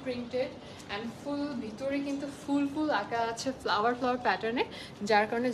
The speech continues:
জামাটার লুকটাই intensely change হয়ে যাচ্ছে। So আজকে ড্রেসের প্রাইসটা কত হতে পারে ইমাজিন করো just, একদম খুবই, খুবই, খুবই কমের মধ্যে তোমাদেরকে দিচ্ছি। জামাটার ডিটেলসে চলে যাচ্ছি। আজকে যে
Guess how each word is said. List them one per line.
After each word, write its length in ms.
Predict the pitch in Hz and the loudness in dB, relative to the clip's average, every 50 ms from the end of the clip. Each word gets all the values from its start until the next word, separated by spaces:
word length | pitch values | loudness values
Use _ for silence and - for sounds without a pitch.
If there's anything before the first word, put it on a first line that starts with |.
| 208 | 2
জামাটার 420 | 208 202 208 220 208 240 240 247 262 254 226 - - - - - - - - - - 214 214 220 226 233 | 2 2 2 0 2 4 6 6 6 6 4 0 -6 -14 -14 -16 -16 -16 -14 -8 -4 -2 0 2 2 4
লুকটাই 520 | 240 262 254 254 - - - 294 294 285 285 294 - 294 196 220 240 | 4 4 4 2 -2 2 6 6 8 8 8 4 2 2 2 2 2
intensely 560 | 247 247 - 247 226 233 233 226 - 254 240 247 | 2 2 4 4 2 2 2 0 0 0 0 2
change 200 | - 214 202 202 202 185 | 2 2 2 2 0 0
হয়ে 140 | 202 180 175 165 | -2 -2 -2 -2
যাচ্ছে। 300 | 165 160 - - - - - - - - - - - - - - - | -4 -6 -6 -6 -6 -6 -8 -8 -12 -14 -14 -14 -14 -14 -14 -4 2
So 60 | - 214 214 | 4 4 4
আজকে 200 | - - - 330 311 254 | 4 2 2 2 4 4
ড্রেসের 320 | 240 247 254 254 - 320 302 - | 4 4 4 4 2 0 2 4
প্রাইসটা 340 | 285 254 240 254 247 - 294 - - | 4 4 4 4 2 -2 0 4 6
কত 140 | 226 220 220 254 233 | 6 6 6 4 0
হতে 160 | 254 247 262 254 | 0 0 0 0
পারে 120 | 247 233 240 226 220 | 2 2 2 2 2
ইমাজিন 380 | 202 180 180 180 180 208 214 226 214 - - | 2 0 0 0 0 0 0 -2 -2 -2 0
করো 240 | 190 180 180 185 196 196 196 - | 2 4 4 4 4 2 2 0
just, 260 | 185 151 - - - - - - - - - - - - - - - 220 | -2 -2 -2 -4 -6 -8 -10 -12 -16 -14 -14 -14 -14 -14 -6 0 0 0
একদম 220 | 226 208 269 262 254 - - | 2 4 4 4 4 2 -2
খুবই, 520 | - - - 254 262 269 226 220 269 285 302 294 - | -4 0 4 6 6 6 6 6 4 4 2 2 0
খুবই, 320 | - 247 233 196 220 226 226 - - | 0 2 2 2 2 0 0 0 -2
খুবই 320 | - 240 220 202 226 233 240 240 - - - - - - - - - | 0 0 0 2 2 2 2 0 -4 -10 -12 -14 -14 -12 0 6 8
কমের 320 | 240 240 240 247 262 277 269 247 | 10 10 10 10 10 8 8 8
মধ্যে 180 | 214 202 233 220 - | 6 6 4 4 4
তোমাদেরকে 400 | 196 185 185 196 196 196 196 240 220 220 | 4 2 4 4 2 2 2 0 2 2
দিচ্ছি। 360 | 240 240 240 - - - 277 285 285 233 208 - | 0 0 -2 -2 2 4 4 6 6 4 6 6
জামাটার 460 | 233 240 277 320 370 403 359 349 339 269 | 8 8 8 8 8 8 8 8 8 8
ডিটেলসে 420 | 277 262 269 277 277 285 262 269 254 - 262 | 6 6 4 4 4 4 4 4 2 2 2
চলে 160 | 247 233 233 226 | 2 4 4 6
যাচ্ছি। 260 | 226 226 226 - - 277 254 - - 208 | 4 4 4 2 -2 -2 2 2 2 2
আজকে 240 | 214 - - - 240 214 190 | 2 0 0 2 2 4 6
যে 60 | 202 | 4